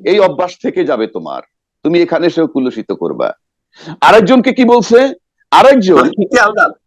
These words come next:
Speaker 2: পিকে হালদার যেমন এখানে দুর্নীতি করে, ওখানেও তারা কয়েকটা ব্যাংকে
Speaker 1: হ্যাঁ।
Speaker 2: বিপদে পড়ছে।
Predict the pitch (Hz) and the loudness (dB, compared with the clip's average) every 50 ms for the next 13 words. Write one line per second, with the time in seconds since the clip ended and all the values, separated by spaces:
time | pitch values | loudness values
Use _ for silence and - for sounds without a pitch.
0 | _ _ _ _ 190 185 - 196 196 202 214 214 185 208 202 208 202 190 214 214 | _ _ _ _ -10 -4 0 0 0 0 0 -2 -2 -2 -2 -2 -2 -2 -2 -2
1 | 233 208 220 220 226 208 - - - - 202 185 - - - - - 285 - - | -4 -4 -2 -4 -4 -4 -4 -4 -2 -2 -2 -2 -4 -6 -8 -8 -6 -2 -2 0
2 | - - 220 214 196 190 - - - - - _ _ - 202 202 - 214 196 - | 0 0 0 2 2 0 0 -2 -6 -18 -20 _ _ -4 -4 -2 -2 -6 -6 -2
3 | 190 - 175 220 220 170 - - 151 160 156 180 175 160 147 - - 120 117 - | -2 2 2 4 4 2 0 -2 -8 -12 -6 -6 -4 -4 -4 -8 -10 -18 -18 -18
4 | 151 | -18